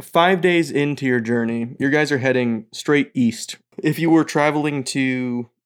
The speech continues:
uh, the Oasis, you might have been there by now, but you guys are heading to Babel X, and that's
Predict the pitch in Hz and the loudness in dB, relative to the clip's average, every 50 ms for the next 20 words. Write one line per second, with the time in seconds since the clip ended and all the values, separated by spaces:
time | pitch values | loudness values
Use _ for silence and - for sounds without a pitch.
0 | _ - 127 123 117 113 117 120 120 135 147 165 160 - 156 139 - 135 123 123 | _ -6 -4 -2 -2 -2 0 0 2 2 2 0 0 -2 -4 -4 -4 -4 -2 -2
1 | 120 120 113 135 147 151 151 143 135 139 135 135 135 135 123 120 123 131 127 123 | -2 -2 -2 -2 -2 -2 -2 -4 -2 -2 -2 -2 -2 -2 -2 -2 -2 -2 -2 -2
2 | 123 120 123 120 117 117 120 104 98 120 117 117 120 117 117 117 110 107 - - | -2 -2 -2 -2 -2 -4 -6 -4 -2 -2 -2 0 0 0 -2 -2 -4 -6 -8 -10
3 | - 123 117 113 - - | -8 -8 -8 -8 -8 -14